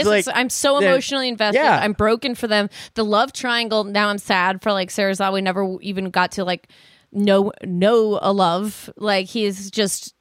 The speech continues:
Speaker 1: this, he just went and saved everybody. And then, uh, and then he dies with Godzilla, who, Godzilla roars one more time and then goes to the bottom, and then we see his skeleton. So he's gone.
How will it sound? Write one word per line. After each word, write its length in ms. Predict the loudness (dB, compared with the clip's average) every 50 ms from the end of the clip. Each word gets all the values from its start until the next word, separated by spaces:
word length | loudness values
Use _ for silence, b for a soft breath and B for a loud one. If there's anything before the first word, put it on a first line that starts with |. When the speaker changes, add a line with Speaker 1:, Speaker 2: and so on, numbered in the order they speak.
| _ -18
Speaker 1:
this, 540 | -16 -12 -8 -6 -4 -4 -4 -8 -12 -14 -16 -10
he 160 | -6 -4 -2
just 160 | 0 0 0 0
went 160 | -2 -2 -2
and 100 | -4 -4
saved 320 | 0 2 2 2 2 2 0
everybody. 600 | 0 0 -2 -2 -2 -2 -2 -2 -4 -4 -6 B B B B B B B B
And 200 | 0 2 2 4
then, 440 | 2 2 4 2 0 0 -2 -4 -2 0 2
uh, 380 | 2 4 4 4 2 2 0 0
and 100 | 0 2
then 80 | 2 2
he 80 | 0 2
dies 260 | 2 2 2 2 0
with 140 | -2 -2 0
Godzilla, 400 | 0 0 0 0 0 0 2 2
who, 220 | 2 0 -2 -4 -6 -2
Godzilla 320 | -2 0 2 2 2 2 2
roars 320 | 2 2 4 4 2 0 -2
one 140 | -6 -4
more 140 | -4 -6 -6
time 260 | -2 0 0 0 0 -2
and 80 | -4
then 100 | -4 -4 -2
goes 200 | 0 -2 -2 -2
to 20 | -2
the 40 | 0
bottom, 240 | 2 2 2 2 -2
and 80 | -6 -6
then 80 | -4
we 80 | -6 -6
see 340 | -8 -8 -8 -6 -4 -4 -2
his 580 | -2 -2 -2 -4 -6 -10 -14 -16 -18 -20 -20 -16 -14
skeleton. 680 | -8 -2 0 2 2 2 -2 -4 -6 -8 -8 -8 -8 -8
So 200 | -4 -2 -2 -2
he's 240 | -2 -4 -6 -4 -2
gone. 500 | -2 0 2 2 0 0 -2 -4 -6